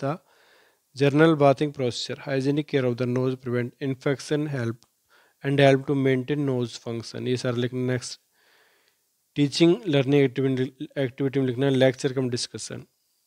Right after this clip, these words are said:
नेक्स्ट नंबर थर्ड देखते हैं, यहाँ पर थर्ड होगा, uh, to assess the previous knowledge of group, टाइम वन मिनट का होगा। प्रीवियस नॉलेज में, do you have any idea about the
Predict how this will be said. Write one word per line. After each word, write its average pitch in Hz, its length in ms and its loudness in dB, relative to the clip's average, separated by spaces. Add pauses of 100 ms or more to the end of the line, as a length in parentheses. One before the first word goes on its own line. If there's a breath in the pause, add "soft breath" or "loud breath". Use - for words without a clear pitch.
(340)
नेक्स्ट 127 300 -4
नंबर 131 280 -2
थर्ड 127 140 -2
देखते 131 280 0
हैं, 135 60 -2
यहाँ 127 120 -6
पर 151 180 -6 (100)
थर्ड 123 160 -2
होगा, 123 320 -2
uh, 123 380 0
to 127 140 -2
assess 120 320 -2
the 127 80 -2 (100)
previous 127 360 2
knowledge 123 340 -4
of 120 200 -16
group, 120 140 -8 (3500 soft breath)
टाइम 143 240 6 (320)
वन 147 180 0
मिनट 143 240 2
का 143 80 0
होगा। 151 220 4
प्रीवियस 143 320 2
नॉलेज 139 220 0
में, 139 200 0
do 143 220 0
you 135 100 4
have 135 240 2
any 131 160 0
idea 127 240 0
about 127 240 -2
the 131 80 -4